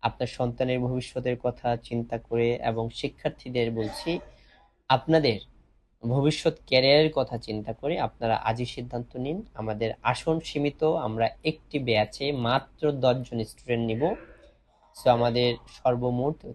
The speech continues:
এক একটা ব্যাচে আমরা মাত্র দশ জন করে স্টুডেন্ট নিচ্ছি। যারা আগে রেজিস্ট্রেশন করবেন, তাদের জন্য আমাদের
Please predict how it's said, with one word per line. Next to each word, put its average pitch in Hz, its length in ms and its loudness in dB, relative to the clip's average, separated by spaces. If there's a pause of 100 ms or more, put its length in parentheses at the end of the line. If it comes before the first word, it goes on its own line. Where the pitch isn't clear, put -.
(760)
এক 123 180 0
একটা 131 340 -4
ব্যাচে 113 460 2
আমরা 113 260 0
মাত্র 113 340 -4
দশ 113 180 2
জন 113 200 -8
করে 113 160 -6
স্টুডেন্ট 120 400 -4
নিচ্ছি। 123 380 -6 (760)
যারা 117 500 6
আগে 113 240 0
রেজিস্ট্রেশন 113 640 -6
করবেন, 123 340 -4
তাদের 107 360 0
জন্য 107 480 -6 (220)
আমাদের 104 420 -4